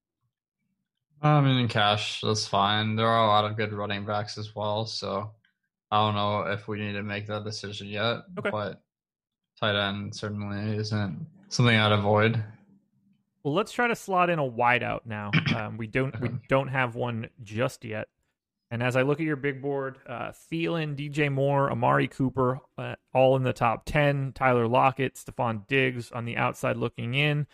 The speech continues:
Speaker 2: All these guys priced in a pretty similar manner, all from, you know, six to mid sevens. Do you have an immediate wide receiver that stands out to you for a cash game build?
Speaker 1: Well, Thielen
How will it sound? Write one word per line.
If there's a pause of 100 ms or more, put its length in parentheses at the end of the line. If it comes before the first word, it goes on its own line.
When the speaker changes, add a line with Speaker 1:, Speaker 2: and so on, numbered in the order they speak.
(400)
Speaker 2:
All
these
guys
priced (140)
in
a
pretty
similar
manner,
all
from,
you
know,
six
to
mid
sevens. (920)
Do
you
have
an
immediate (260)
wide
receiver
that
stands
out
to
you
for
a
cash
game
build? (960)
Speaker 1:
Well,
Thielen